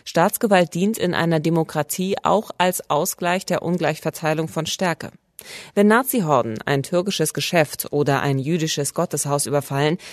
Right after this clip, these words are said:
ist eine starke, aber hart demokratisch kontrollierte Polizei die Lösung und nicht das Problem.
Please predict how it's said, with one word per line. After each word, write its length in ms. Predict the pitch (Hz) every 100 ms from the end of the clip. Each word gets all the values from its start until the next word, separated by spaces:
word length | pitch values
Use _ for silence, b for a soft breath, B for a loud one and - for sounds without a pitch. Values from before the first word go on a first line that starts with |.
| B
ist 220 | - 185 -
eine 280 | 185 180
starke, 640 | 165 - 151 151 - 208 214 B B
aber 400 | - 170 165 156
hart 340 | 180 196 - 180
demokratisch 840 | 175 165 - 160 160 - 208 -
kontrollierte 600 | - 170 - 156 160 170
Polizei 520 | - 160 139 - 147
die 120 | 147 139
Lösung 540 | 120 131 135 175 196 B B
und 120 | 196
nicht 220 | 185 190 208
das 140 | -
Problem. 500 | - 196 220 135